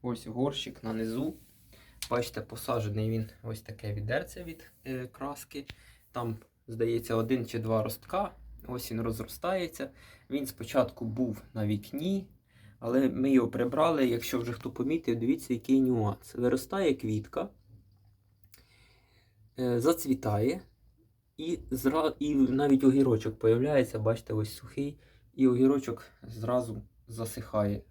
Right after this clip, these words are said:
разом з квіткою. Чомусь так відбувається, не знаю чому. Е, зараз покажу вище, дивіться.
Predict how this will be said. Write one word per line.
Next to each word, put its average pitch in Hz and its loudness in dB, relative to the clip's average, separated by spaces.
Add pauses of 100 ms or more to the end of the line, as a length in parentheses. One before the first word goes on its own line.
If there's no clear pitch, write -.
разом 110 -2
з - -14
квіткою. 104 -6 (360)
Чомусь 135 -2
так - -6
відбувається, 131 0 (520)
не 123 0
знаю 117 2
чому. 147 0 (280)
Е, 113 -4
зараз 117 2
покажу 104 -6
вище, 123 -2
дивіться. 107 -2